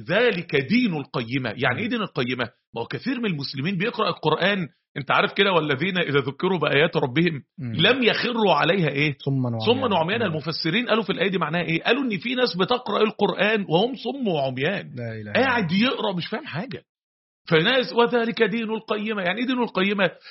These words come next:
Speaker 1: أي دين الذين يقيمون دين الله في الأرض.
Speaker 2: مم.
Speaker 1: اللي مقومين الدعوة إلى الله في الأرض. في ناس زي ما أنت قلت بالظبط،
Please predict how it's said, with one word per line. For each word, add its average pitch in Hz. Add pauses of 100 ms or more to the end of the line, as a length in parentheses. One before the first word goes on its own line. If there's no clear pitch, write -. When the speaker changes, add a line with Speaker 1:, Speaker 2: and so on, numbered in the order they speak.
(140)
Speaker 1:
أي 220
دين 226
الذين 208
يقيمون 233
دين 254
الله 214
في -
الأرض. 175
Speaker 2:
مم. 104 (380)
Speaker 1:
اللي 214
مقومين 220
الدعوة 226
إلى 196
الله 190
في 233
الأرض. 196
في 220
ناس 185 (280)
زي 175
ما 202
أنت 233
قلت 196
بالظبط، 143